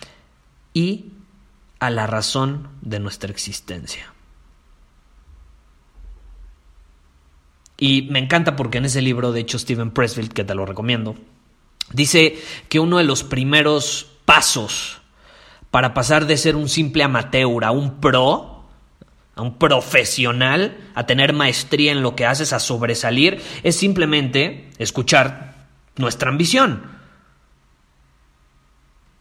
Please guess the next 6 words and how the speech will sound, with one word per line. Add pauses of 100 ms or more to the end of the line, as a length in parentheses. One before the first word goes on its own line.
(600)
Porque
cuando
sentimos
ambición
por
algo